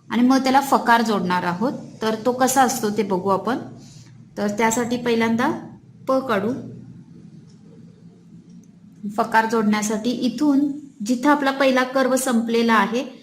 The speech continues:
तिथून तिरकी रेषा छोटी काढायची आहे, कर्व करायचा आहे आणि परत तिरकी रेषा काढायची. कर्व करून तिरकी रेषा काढायची आहे. तर पुन्हा एकदा आपण काढू शिरोरेषा पूर्ण. पहिला प हे अक्षर काढलं, मग छोटी तिरकी रेषा काढली, कर्व केला आणि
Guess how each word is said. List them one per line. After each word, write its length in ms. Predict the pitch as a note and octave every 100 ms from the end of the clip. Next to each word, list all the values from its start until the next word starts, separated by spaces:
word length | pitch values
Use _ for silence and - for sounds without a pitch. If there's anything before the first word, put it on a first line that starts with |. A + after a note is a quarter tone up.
| - _
तिथून 320 | C4 B3 C#4+ D4
तिरकी 460 | - D4 B3 - D4+
रेषा 280 | C#4+ A#3+ A#3+ A#3+
छोटी 200 | A3+ G#3+
काढायची 460 | G#3+ F#3+ F#3+ A3+
आहे, 100 | A#3+ B3 - - _ _ _
कर्व 360 | C#4+ D4 D4+ D4
करायचा 480 | C#4+ G#3+ G3+ G3 A#3
आहे 100 | B3
आणि 220 | A#3 A#3
परत 320 | A#3+ B3+ B3+
तिरकी 300 | B3+ - F3
रेषा 260 | F3 F3 F#3
काढायची. 400 | - - - _ _ _ _ _ _ _ -
कर्व 320 | B3 C4 B3+
करून 360 | B3+ B3+ D#4 -
तिरकी 400 | C4 A3 - G#3+
रेषा 280 | G#3 G#3+
काढायची 360 | G3+ F#3+ F#3+ G#3+
आहे. 180 | E4+ -
तर 60 |
पुन्हा 300 | G#3 A3+ G#3+
एकदा 160 | A3 G#3+
आपण 200 | G#3+ A3+
काढू 300 | A3+ G#3+ C#4+ - -
शिरोरेषा 520 | - A3+ A3 A3 A3+
पूर्ण. 420 | G#3+ A3 G#3+ A3 D4+ - - - _ -
पहिला 240 | A#3 A#3+
प 260 | A#3 C4+ C4+
हे 120 | C4+
अक्षर 340 | C4 B3+ B3
काढलं, 380 | A#3+ A#3+ A#3 C#4 F4 - - _ -
मग 140 | A3+ -
छोटी 340 | C4 C4 C4+
तिरकी 320 | C4+ A#3 B3
रेषा 260 | B3+ B3 B3
काढली, 420 | B3 A#3+ A3+ C#4+ E4+ - -
कर्व 320 | C4 C4 C4 C4
केला 200 | B3+ A#3+
आणि 160 | B3+